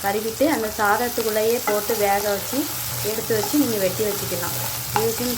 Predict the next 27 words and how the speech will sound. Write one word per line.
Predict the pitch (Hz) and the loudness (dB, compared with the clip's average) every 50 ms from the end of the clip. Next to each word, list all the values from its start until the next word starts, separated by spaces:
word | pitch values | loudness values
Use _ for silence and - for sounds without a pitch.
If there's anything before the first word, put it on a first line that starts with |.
| - 214 | 0 2
தனியா | 190 208 220 233 240 233 214 196 | 2 2 0 0 0 0 2 2
வேக | 190 190 190 214 202 - | 0 0 0 0 0 0
போட | 208 190 190 190 185 | 0 0 0 0 0
வேண்டாம், | 175 175 170 185 214 269 - - - - - - - 233 | -2 -2 -2 -2 -2 -2 -4 -6 -8 -8 -8 -6 -6 -2
இதுலயும் | 226 262 269 269 269 269 294 311 247 | 0 2 2 2 4 4 4 4 4
வேக | 220 214 202 214 202 202 | 2 2 0 -2 -2 -2
போட | 202 190 190 190 185 | -2 -2 -2 -2 -2
வேண்டாம், | 185 180 185 196 202 202 | -2 -2 -2 -2 -2 -2
ஏன்னா | 208 220 233 - 233 | -2 -4 -4 -2 0
டைமிங் | 208 208 220 226 233 233 226 208 190 | 0 0 0 0 0 0 0 0 0
ஆகும், | 180 180 180 175 - - - - 185 | 0 -2 -2 -4 -6 -6 -6 -6 -4
அதுக்காக | 190 202 202 214 208 208 208 208 208 - | -4 -2 0 0 0 2 0 0 0 0
சொல்றேன். | 202 175 175 170 170 175 - - - - - - - - - - - - - - - - 214 | 0 0 0 -2 -4 -6 -6 -6 -6 -6 -6 -6 -6 -6 -6 -6 -6 -6 -6 -6 -6 -4 -4
அது | 214 214 233 233 226 220 214 208 208 | -2 0 0 2 2 2 0 0 0
நீங்க | 208 208 208 208 202 202 208 | 0 0 0 0 0 0 0
ஈஸியா | 226 240 - - 247 233 226 | 0 -2 0 0 0 2 0
இருக்கணும்னா | 220 - 208 208 208 208 226 277 277 | 0 0 -2 -2 -2 0 0 0 0
அப்படி | 220 190 214 202 214 | 0 -2 -4 -4 -2
செஞ்சு | 196 190 185 202 202 190 | -2 -2 -2 -2 -2 -2
பாருங்க. | 180 170 170 - 170 175 - - - - - - - - - - - - - - - - - - - - - - - - - - - - - - - - - - - - 208 208 | -2 -2 -2 -4 -6 -6 -6 -6 -6 -4 -2 -2 -2 -2 -4 -6 -6 -6 -6 -6 -6 -6 -4 -4 -4 -4 -4 -4 -6 -6 -6 -4 -4 -4 -4 -4 -4 -4 -4 -4 -4 -2 0 0
லைட்டா | 220 233 226 - 240 240 226 220 220 | 0 0 2 2 2 2 2 2 0
எடுத்து | 208 202 - 233 220 | -2 -2 -2 -2 -2
வச்சுட்டு | 208 - - - 254 240 | -2 -4 -2 0 0 2
ஒரு | 226 214 214 | 2 0 0
கத்தியை | 214 208 - 220 226 220 208 | -2 -2 0 0 0 0 0
வச்சு | 202 202 233 220 | 0 0 0 0
லைட்டா | 196 190 185 214 | 0 0 0 -2